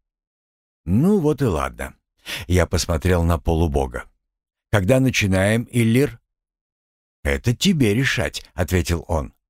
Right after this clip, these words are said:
«Значит, тянуть не станем. Прямо сейчас и навалимся на последнего демона. Его самого, возможно, не прихлопнем,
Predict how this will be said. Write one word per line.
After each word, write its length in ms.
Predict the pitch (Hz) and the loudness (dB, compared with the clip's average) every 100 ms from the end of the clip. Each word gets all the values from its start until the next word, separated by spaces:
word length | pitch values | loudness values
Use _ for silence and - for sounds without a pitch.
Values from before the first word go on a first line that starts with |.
| _ _ _ _ - - _ | _ _ _ _ -20 -20 _
«Значит, 760 | 107 117 190 202 - 175 - - | 0 2 2 2 0 -2 -4 -4
тянуть 440 | 143 139 151 127 | 0 2 0 0
не 100 | 117 | -2
станем. 540 | 98 - 76 73 69 - - - - | -2 -2 -2 -2 -10 -12 -20 -20 -2
Прямо 300 | 127 156 156 | 2 4 2
сейчас 540 | - 131 - 170 139 - | 0 0 2 0 0 -2
и 140 | 160 | 0
навалимся 720 | 139 135 120 160 151 135 135 | 2 2 2 0 0 -2 0
на 140 | 131 | 0
последнего 680 | - 113 113 113 92 95 95 | 0 -4 0 0 2 2 2
демона. 500 | 90 87 65 69 69 _ - - | 0 -2 -2 -8 -12 _ -18 -2
Его 500 | 80 80 76 101 95 | 2 2 2 2 0
самого, 680 | - 90 85 82 127 135 - | 0 0 0 2 0 0 -4
возможно, 560 | 82 92 73 104 90 104 | -4 -2 0 0 0 2
не 220 | 110 117 | 2 2
прихлопнем, 720 | - 123 180 180 - 80 73 | 0 -2 0 0 -2 -10 -12